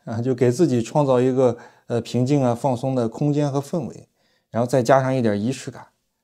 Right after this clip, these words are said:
让咱们忙碌了一天的心，哎，有个地方它能找回平静。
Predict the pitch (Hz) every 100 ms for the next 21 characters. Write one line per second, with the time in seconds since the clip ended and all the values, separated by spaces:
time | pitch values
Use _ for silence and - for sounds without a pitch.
0 | _ _ _ 180 160 127 127 135 117 151
1 | 165 131 160 156 170 165 117 - 113 117
2 | _ - 120 113 113 127 170 131 - -
3 | _ _ - 117 113 87 107 107 - 95
4 | 110